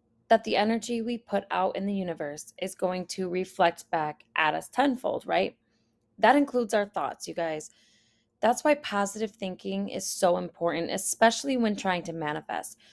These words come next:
Where we put our attention is where we put our energy. So if we are thinking negative thoughts and fixated on those negative thought patterns, that is where our energy is going, and that is what we will manifest.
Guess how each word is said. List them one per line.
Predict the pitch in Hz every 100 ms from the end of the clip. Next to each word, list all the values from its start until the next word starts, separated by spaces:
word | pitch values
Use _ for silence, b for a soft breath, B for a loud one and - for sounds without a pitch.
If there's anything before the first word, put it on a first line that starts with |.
| b b b b _
Where | 202 233
we | 262 294
put | - 233
our | 220
attention | 185 - 180 175 196 196 220 - _ _
is | 202 196
where | 190 180
we | 190
put | - 180
our | 170 -
energy. | 156 160 - - - _ _ _ -
So | 214 208
if | 208 220
we | 262
are | 311 233
thinking | - 214 202 196 190
negative | 180 202 190
thoughts | - 175 160 - - -
and | 190 185
fixated | - 220 226 - 185 170 160 -
on | 175 180
those | 170 165
negative | 170 175 180 190
thought | - 185 -
patterns, | 165 151 147 147 - b b _ -
that | 175 240
is | 233
where | 214 202
our | -
energy | 175 202 196 165
is | 151
going, | - 151 143 143
and | 156 160
that | 170
is | 196 180
what | 170
we | 170
will | 160 156
manifest. | 156 170 - - - -